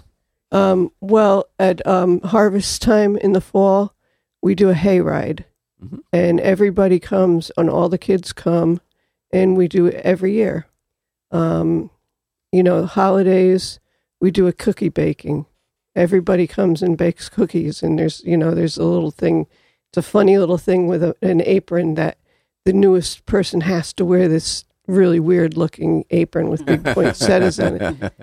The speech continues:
Speaker 2: <laughs>
Speaker 1: And, um, you know, things like that. Those are, you know, family things that we all do together. My adult children are still very much a part of my life
Speaker 2: How about,
Speaker 1: and
Speaker 2: uh,
Speaker 1: a part of my son's life.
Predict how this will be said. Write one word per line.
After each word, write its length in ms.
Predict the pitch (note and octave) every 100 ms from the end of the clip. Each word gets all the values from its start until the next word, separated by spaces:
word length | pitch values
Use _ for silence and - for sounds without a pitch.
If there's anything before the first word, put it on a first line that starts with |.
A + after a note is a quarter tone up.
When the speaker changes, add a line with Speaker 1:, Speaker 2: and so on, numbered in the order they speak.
| -
Speaker 2:
<laughs> 140 | - -
Speaker 1:
And, 440 | F#3 F3+ F3 F3
um, 400 | F3 F3 E3+ G3 _ _ _ _
you 100 | D4+
know, 160 | C4+ A#3
things 400 | - C#4 C4+ B3
like 260 | A#3 G3
that. 240 | G3+ G3 G3
Those 220 | A3 G#3+
are, 240 | G3+ G3 - _ _
you 80 | A3
know, 160 | F3+ F3+
family 520 | - A3 G#3+ G3+ G3+
things 400 | - G#3 G3 -
that 140 | F3+
we 160 | F#3+ F#3+
all 200 | F#3 F3+
do 220 | F3+ F#3
together. 500 | - - F#3 F3+ D#3+
My 180 | D#3 E3
adult 400 | F3 F#3+ F#3 -
children 420 | - F3+ D#3+ D3+
are 120 | E3
still 280 | - - E3+
very 340 | D3+ E3+ D#3+
much 440 | E3 E3 D#3+ - -
a 80 | -
part 280 | - F3
of 80 | F3
my 160 | F3+ F3
life 500 | F3+ - - - _ _ -
Speaker 2:
How 60 |
about, 180 | F#3 G#3
Speaker 1:
and 220 | F#3 F#3
Speaker 2:
uh, 40 | F#3
Speaker 1:
a 20 |
part 260 | - F3 E3+
of 80 |
my 140 | E3+ D#3+
son's 420 | - - E3 D#3
life. 300 | - - E3+